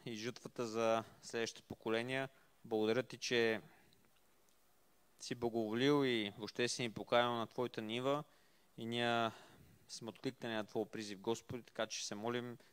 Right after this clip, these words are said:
да ни променяш, да ни увещаваш, да бъдеме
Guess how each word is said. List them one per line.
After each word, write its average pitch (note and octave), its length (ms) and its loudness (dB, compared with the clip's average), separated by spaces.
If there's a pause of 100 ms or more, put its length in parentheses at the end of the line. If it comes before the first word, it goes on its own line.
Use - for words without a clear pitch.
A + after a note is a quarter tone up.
да A2+ 80 -12
ни G#2+ 100 -8
променяш, A#2+ 540 -4
да A#2 80 -4
ни G#2+ 100 -6
увещаваш, A#2+ 800 2 (460)
да G#2+ 80 -6
бъдеме A#2 680 2